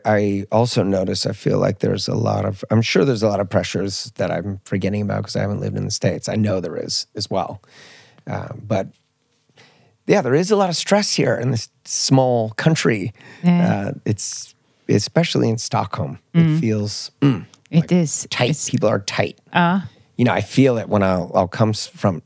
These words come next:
Speaker 1: Ar-, when I get to Arlanda. Like, I just was in Spain and Rome, and it's so,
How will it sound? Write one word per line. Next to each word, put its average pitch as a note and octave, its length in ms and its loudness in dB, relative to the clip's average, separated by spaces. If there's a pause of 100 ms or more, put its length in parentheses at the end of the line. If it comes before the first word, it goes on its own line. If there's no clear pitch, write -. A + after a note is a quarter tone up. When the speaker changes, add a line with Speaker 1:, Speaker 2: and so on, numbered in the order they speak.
(160)
Speaker 1:
Ar-, G#2 160 2
when G2+ 140 2
I G2+ 60 2
get G#2 200 2
to A2+ 60 2
Arlanda. G#2 640 0
Like, G#2+ 220 -2
I G#2 60 -2
just G#2 240 -4
was G2 140 -2
in F#2+ 140 -6
Spain G2 480 -6
and F#2 200 -10
Rome, A#2 340 -2 (800)
and A#2 200 2
it's - 200 -8
so, F#2+ 340 -4